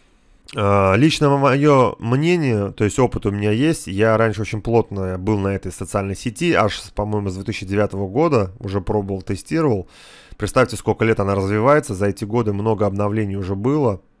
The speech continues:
много изменено, добавлено, и периодически обновляется социальная сеть, что-то добавляют, изменяют.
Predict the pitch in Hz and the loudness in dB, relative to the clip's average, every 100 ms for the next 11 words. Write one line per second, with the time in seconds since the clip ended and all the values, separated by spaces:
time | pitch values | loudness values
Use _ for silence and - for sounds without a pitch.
0 | _ - 104 104 107 98 98 98 - _ | _ -16 -8 -2 -2 0 -4 -4 -10 _
1 | - 92 107 101 104 113 143 156 156 _ | -10 -8 -6 -4 -4 0 2 2 -2 _
2 | _ _ 90 98 98 131 139 120 101 85 | _ _ -2 0 4 4 4 2 -2 -10
3 | _ - 101 - _ - 101 98 113 117 | _ -12 -12 -12 _ -16 -16 -4 2 2
4 | 113 113 - 104 98 104 113 143 151 117 | 2 -4 -4 -4 -2 -2 2 0 -2 -8
5 | - 113 107 101 - 95 - 98 95 98 | -6 -4 -2 -4 -6 -8 -4 -6 -4 -2
6 | 101 120 135 127 95 98 110 135 117 | -2 2 0 0 -6 -6 0 0 0